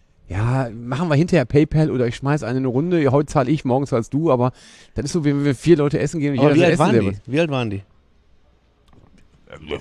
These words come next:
Speaker 1: zwischen zwanzig und dreißig.
Speaker 2: Ach so. Okay, ja, weil wenn die jetzt so sechzehn gewesen wären und
Speaker 1: Dann
Speaker 2: gucken
Speaker 1: dürften
Speaker 2: jetzt hier
Speaker 1: die
Speaker 2: den
Speaker 1: jetzt gar
Speaker 2: neuen
Speaker 1: nicht mehr hier sein.
Speaker 2: Stimmt. <laughs>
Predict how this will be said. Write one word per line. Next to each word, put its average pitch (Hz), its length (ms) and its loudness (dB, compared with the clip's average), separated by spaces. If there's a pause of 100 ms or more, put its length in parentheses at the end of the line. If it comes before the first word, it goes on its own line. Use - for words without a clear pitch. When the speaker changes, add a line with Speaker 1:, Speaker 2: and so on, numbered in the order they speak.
(100)
Speaker 1:
zwischen 95 260 -4
zwanzig 110 300 0
und 92 80 0
dreißig. 85 440 0 (320)
Speaker 2:
Ach 135 100 -2
so. 104 220 -4 (540)
Okay, 127 280 0
ja, 110 140 2 (120)
weil 127 260 -2
wenn 143 120 2
die 147 60 4
jetzt 123 160 2
so 127 260 2 (360)
sechzehn 113 540 -4
gewesen 92 440 -6
wären 101 200 -4
und 107 140 -6
Speaker 1:
Dann 107 120 2
Speaker 2:
gucken 101 40 -2
Speaker 1:
dürften 135 260 2
Speaker 2:
jetzt 135 60 4
hier - 0 -
Speaker 1:
die 131 60 6
Speaker 2:
den 135 100 6
Speaker 1:
jetzt 135 100 6
gar 135 100 4
Speaker 2:
neuen 143 40 0
Speaker 1:
nicht 131 100 0
mehr 113 80 2
hier 143 140 4
sein. 92 200 0 (760)
Speaker 2:
Stimmt. - 500 -2
<laughs> - 40 -20